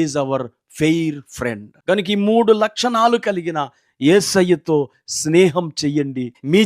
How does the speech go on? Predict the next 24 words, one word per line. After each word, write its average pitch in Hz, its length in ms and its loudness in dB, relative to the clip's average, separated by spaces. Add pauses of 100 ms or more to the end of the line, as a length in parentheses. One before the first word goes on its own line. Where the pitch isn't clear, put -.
జీవితం 202 400 0 (380)
ధన్యమవుతుంది. 165 680 -2 (180)
ప్రార్థన 214 420 2
చేసుకుందాం. - 440 -2 (120)
కృపాగనికరము 208 800 0
కలిగిన 160 320 0
మా 139 80 -2 (120)
తండ్రి, 143 280 -2
నీకు 127 200 -6
వందనాలు. 110 400 -6 (200)
ఈ - 100 4
స్నేహితుల 208 420 4 (100)
దినోత్సవం 190 580 2 (100)
నాడు 107 200 -10 (180)
లోకంలో 214 500 2 (460)
అనేక 233 360 4 (120)
మంది 135 240 -2 (240)
కపట 208 300 0 (120)
స్నేహితులనే 214 680 0 (120)
నిజమైన 202 420 0 (120)
స్నేహితులను 170 680 0 (200)
భ్రమిస్తూ 214 600 0
ఉన్న 175 120 0 (140)
పరిస్థితులలో 151 800 -4